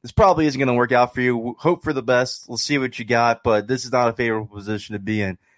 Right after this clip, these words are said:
If you're gonna get a new G M and then you're gonna get rid of Howie Roseman completely, I'd probably do it in twenty twenty-one rather. I mean, excuse me, the year after than I do it this offseason. I think I sit it, I, if I'm Jeffrey Lurie, I sit down with this team. I realize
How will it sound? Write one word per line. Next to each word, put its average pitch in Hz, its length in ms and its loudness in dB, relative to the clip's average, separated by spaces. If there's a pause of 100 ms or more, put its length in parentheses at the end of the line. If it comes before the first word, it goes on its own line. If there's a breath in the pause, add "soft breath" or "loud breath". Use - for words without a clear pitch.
(240)
If 117 200 -8
you're 170 120 2
gonna 208 140 4
get 143 160 2
a 135 60 4
new 131 160 2
G 117 220 0
M 120 140 2
and 113 80 0
then 110 120 0
you're 120 80 0
gonna 123 220 2
get 127 120 0
rid 123 160 2
of 123 60 2
Howie 127 160 4
Roseman 120 280 -2
completely, 120 360 -2
I'd 113 100 0
probably 151 300 2
do 120 160 0
it 113 60 0
in 107 100 -4
twenty 107 220 -6
twenty-one 104 480 -4
rather. 104 200 -2
I 113 40 -4
mean, 123 120 -2
excuse 113 320 -4
me, 107 100 -6
the 110 180 -10
year 117 160 4
after 113 280 0
than 104 120 -2
I 104 80 -2
do 104 180 -4
it 101 100 -2
this 107 200 -2
offseason. 95 540 -4 (680)
I 175 240 6 (400)
think 170 220 2
I 131 160 4
sit 160 200 0
it, 175 160 4
I, 135 120 4
if 135 140 4
I'm 156 140 6
Jeffrey 165 280 4
Lurie, 135 220 6
I 127 100 6
sit 135 180 -2
down 135 160 4
with 127 100 0
this 123 140 -10
team. 120 240 -2
I 113 60 2
realize 117 520 4